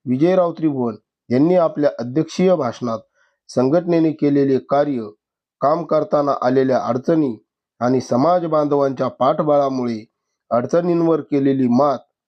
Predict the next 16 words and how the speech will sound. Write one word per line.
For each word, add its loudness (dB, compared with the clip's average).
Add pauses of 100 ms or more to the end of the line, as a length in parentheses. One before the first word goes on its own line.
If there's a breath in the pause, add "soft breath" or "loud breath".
(420)
व 2
भविष्यात 0 (120)
संघटनेच्या 0
कार्याची 0 (240)
संकल्पना -2 (460)
यांचा 0
लेखाजोखा -2
मांडला. -8 (400)
यानंतर -2 (840)
आयुष्यमती 0
तुळसाबाई 2
धाकू 0
सोनवणे 0
चांदेकसारे -2 (380)
आणि 0
आयुष्यमान 0